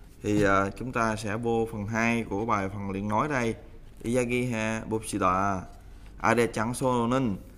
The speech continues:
서울의, 서울의 자-, 명소입니다. 명소, các anh chị, 명소입니다. 여러분이 추천하고 싶은 두 곳은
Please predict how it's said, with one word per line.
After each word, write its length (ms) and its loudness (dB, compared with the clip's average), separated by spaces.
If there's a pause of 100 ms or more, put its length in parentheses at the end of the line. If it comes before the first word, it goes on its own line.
(120)
서울의, 760 -2 (760)
서울의 800 -4
자-, 120 -8 (100)
명소입니다. 1400 -2 (220)
명소, 520 -2
các 80 -4
anh 80 -6
chị, 140 -2
명소입니다. 1300 -6 (500)
여러분이 800 2 (260)
추천하고 840 -4
싶은 500 -4 (420)
두 140 -8
곳은 540 -2